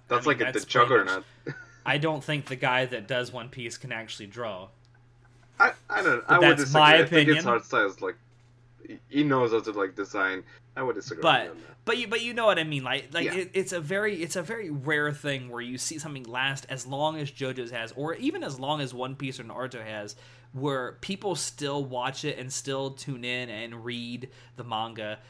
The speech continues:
Speaker 2: every week or every month or whatever it may be,
Speaker 1: Mm-hmm.
Speaker 2: and it hasn't changed.
Speaker 1: Yeah.
Speaker 2: And I think a lot of that has to do not so much with the art style, but with the strength of the writing. And that also, with JoJo's, each part is written differently.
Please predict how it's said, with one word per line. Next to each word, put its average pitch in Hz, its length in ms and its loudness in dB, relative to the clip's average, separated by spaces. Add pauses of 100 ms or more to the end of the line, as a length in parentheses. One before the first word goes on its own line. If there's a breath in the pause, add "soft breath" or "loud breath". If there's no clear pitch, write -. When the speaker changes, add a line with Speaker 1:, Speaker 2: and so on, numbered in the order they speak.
(180 soft breath)
Speaker 2:
every 143 260 0
week 120 440 -6
or 92 120 -10
every 120 300 -6
month 117 280 -8
or 107 80 -6
whatever 131 420 -4
it - 60 -10
may 110 180 -8
be, 104 380 -10 (220 soft breath)
Speaker 1:
Mm-hmm. 117 80 -4
Speaker 2:
and 143 300 -2
it 147 100 -2
hasn't 151 400 0
changed. - 580 -8 (160)
Speaker 1:
Yeah. 107 200 -6 (880)
Speaker 2:
And 170 100 2
I 202 40 2
think 247 160 -4
a 180 40 -2
lot 165 200 2
of 196 60 2
that 190 120 0
has 156 260 -4
to 143 60 -14
do 139 380 -4 (400 soft breath)
not 202 460 -4
so 165 240 -2
much 147 340 -2
with 156 140 -6
the 143 100 -4
art 139 260 -4
style, 156 340 0
but 139 220 -6
with 127 240 -6
the 131 80 -12
strength 131 480 -6
of 117 120 -14
the 113 80 -12 (120)
writing. 107 380 -8 (220)
And 185 260 -2 (120)
that 185 360 4
also, 165 420 0
with 147 240 -2
JoJo's, 147 600 -2
each 127 400 -10
part 135 360 -2
is 135 220 -2
written 131 340 -6
differently. 123 640 -10